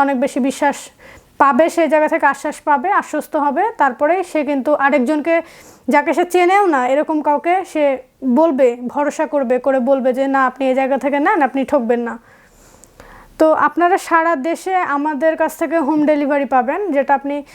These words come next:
আমাদের কাছে অর্ডার করে, কিছু টাকা অ্যাডভান্সের মাধ্যমে অর্ডার করে কিন্তু আপনি হচ্ছে যে বাড়িতে বসে বসে প্রোডাক্টটা হাতে পেয়ে যাবেন, cash on ডেলিভারির মাধ্যমে আপনি নিতে পারবেন। অর্থাৎ কিছু টাকা অ্যাডভান্সের পরে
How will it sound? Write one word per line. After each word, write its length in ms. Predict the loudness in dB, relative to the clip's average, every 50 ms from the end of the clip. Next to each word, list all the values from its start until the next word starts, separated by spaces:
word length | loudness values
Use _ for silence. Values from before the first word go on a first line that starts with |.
| -20 -20 -20 -20 _ _ _ 0
আমাদের 340 | 2 2 4 4 2 2
কাছে 260 | 2 0 0 2 0 0
অর্ডার 340 | 2 2 2 2 0 0
করে, 180 | 0 0 -2 0
কিছু 240 | 0 -2 0 0 0
টাকা 220 | 0 2 2 2
অ্যাডভান্সের 500 | 0 0 0 -2 -2 -4 -2 -4 -2 0
মাধ্যমে 460 | 2 0 0 0 -2 -2 -2 -2 -2
অর্ডার 300 | -2 -2 -2 0 -2 -4
করে 220 | -2 0 0 0 0
কিন্তু 320 | -2 -2 -4 -2 -2 -4
আপনি 240 | -4 -2 -2 -2 -2
হচ্ছে 340 | -2 -4 -6 -4 -2 -2 0
যে 160 | 2 2 2
বাড়িতে 500 | 4 2 2 2 2 -2 -4 -2 -2 -2
বসে 300 | 0 0 -4 -2 -2 -2
বসে 320 | -2 -2 0 2 2 2 2 2
প্রোডাক্টটা 480 | 0 0 2 0 -2 -4 -2 -4 0
হাতে 260 | 0 0 0 0 -2
পেয়ে 160 | 0 0 0 0
যাবেন, 260 | 0 -2 -4 -4 -4 0
cash 200 | 0 0 0 0 -2
on 80 | 0 0
ডেলিভারির 480 | 0 0 0 0 -2 0 0 0 0
মাধ্যমে 400 | 0 0 -2 -2 -2 -2 -2 -2
আপনি 200 | -2 -2 0 0
নিতে 240 | 2 2 2 0 0
পারবেন। 320 | -2 -2 -2 0 -2 -6 -6 -8 -12 -20 -20 -20 -20 -20 -14 -2 0
অর্থাৎ 360 | 0 0 2 2 0 0 0 -2 -12 -20 -20 -20 -20 -20 -20 _ -20 -18 -8 -2
কিছু 200 | 0 0 0 2
টাকা 200 | 2 2 2 2
অ্যাডভান্সের 440 | 2 0 2 0 -2 -2 0 -2 -2
পরে 320 | 0 2 0 2 2 0